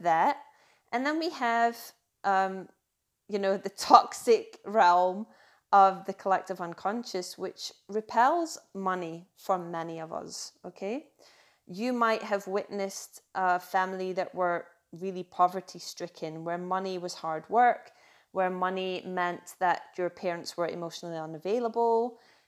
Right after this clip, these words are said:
It might have meant that, you know, money was <laughs> seen to be evil, especially if you were brought up in a religious background. Maybe money was meant to be given away,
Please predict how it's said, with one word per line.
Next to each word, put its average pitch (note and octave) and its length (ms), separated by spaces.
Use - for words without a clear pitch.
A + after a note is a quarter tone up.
It F#3+ 120
might F#3+ 220
have F#3+ 220
meant F3 360
that, E3+ 500
you F#3 140
know, E3+ 240
money F#3 360
was F3+ 120
<laughs> - 120
seen G3 200
to - 180
be - 280
evil, A3+ 840
especially F3+ 500
if F3+ 100
you F#3 60
were F3 60
brought F3 240
up - 140
in F3 80
a E3 60
religious E3 440
background. G#3+ 720
Maybe F#3+ 520
money F#3+ 480
was F#3 220
meant F#3 200
to - 80
be F3+ 100
given F3+ 280
away, F3 640